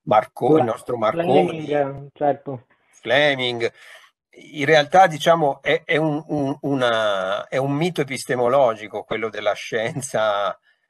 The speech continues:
Speaker 1: eh, astratta che si, si è creato in un certo periodo storico fondamentalmente, diciamo, eh, con il modello, eh, della matematica e della, e della fisica,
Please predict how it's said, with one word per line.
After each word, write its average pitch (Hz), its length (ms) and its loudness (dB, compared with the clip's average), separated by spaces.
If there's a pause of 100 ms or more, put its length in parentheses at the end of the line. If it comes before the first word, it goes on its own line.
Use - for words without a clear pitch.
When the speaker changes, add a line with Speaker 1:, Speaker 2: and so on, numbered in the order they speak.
(140)
Speaker 1:
eh, 95 580 -2
astratta 110 1160 0
che 107 880 -4
si, - 200 -16 (280)
si - 200 -12
è 120 60 -2
creato 131 460 0
in 120 100 -8
un 123 100 -6
certo 131 320 -6
periodo 127 360 -8
storico 131 500 -2
fondamentalmente, 117 920 -6
diciamo, 110 500 -8 (480)
eh, 110 500 -8
con 117 180 -8
il 113 100 -6
modello, 113 720 -2
eh, 107 320 -8
della 104 180 -2
matematica 110 680 -2
e - 20 -4
della, 98 340 -2
e 120 120 -16
della 101 220 0
fisica, 120 640 -6